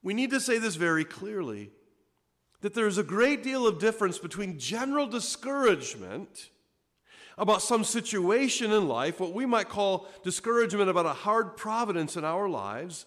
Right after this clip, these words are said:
That's on the one hand. And on the other hand, the deep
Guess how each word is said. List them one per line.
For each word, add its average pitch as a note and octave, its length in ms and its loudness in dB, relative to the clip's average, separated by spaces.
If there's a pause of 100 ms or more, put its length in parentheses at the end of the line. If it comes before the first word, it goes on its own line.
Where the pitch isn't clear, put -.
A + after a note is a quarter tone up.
That's G#3+ 280 -2
on A3+ 100 0
the G#3+ 80 2
one G#3+ 240 2
hand. A2+ 500 -12 (1600)
And A3+ 160 6
on A3 120 6
the G#3+ 120 4
other C4+ 360 6
hand, E3 340 2
the E3+ 80 2
deep G#3+ 540 -6